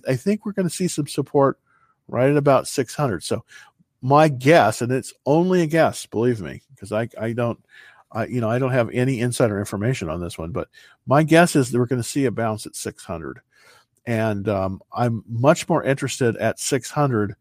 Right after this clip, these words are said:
than I'm obviously at six seventy-five. I do think it's gonna continue to pull back. It's off a hundred and five dollars today. So that's a lot. And let's see where it ends. Not a good time to buy this. Uh, never try to catch a falling knife. It's just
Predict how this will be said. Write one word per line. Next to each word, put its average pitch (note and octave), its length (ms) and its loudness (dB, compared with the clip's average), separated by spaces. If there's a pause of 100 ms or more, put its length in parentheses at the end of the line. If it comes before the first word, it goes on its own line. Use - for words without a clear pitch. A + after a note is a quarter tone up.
(480)
than A#2 100 0
I'm A2 140 2
obviously G2+ 420 0
at F2 120 -4
six - 240 -4
seventy-five. F2+ 480 -2
I A2 100 0
do D3 160 6
think E3+ 160 2
it's - 140 -12
gonna D3+ 160 0
continue C#3 320 -2
to C3 60 2
pull B2 180 2
back. A#2+ 240 4
It's - 100 -8 (140)
off C3 400 4
a G2 100 -2
hundred C3+ 380 -4
and A#2 120 -6
five A2 320 -2
dollars F2+ 600 -4 (600)
today. C2+ 600 -6
So - 400 -8
that's - 160 -4
a C3 40 2
lot. A#2+ 380 4
And G2+ 180 -2
let's C3 220 0
see F#3+ 180 2
where E3 220 6
it - 140 0
ends. B2+ 340 2 (460)
Not B2 440 4
a D#3 60 -2
good E3+ 180 2
time D#3 260 0
to D3+ 60 0
buy C#3 280 4
this. C3+ 400 -2 (500)
Uh, A2 480 2
never B2 400 0
try - 260 2
to C3+ 80 2
catch B2+ 260 0
a A#2 40 -6
falling G#2 320 -4
knife. F#2 260 -6
It's - 80 -12
just - 280 -12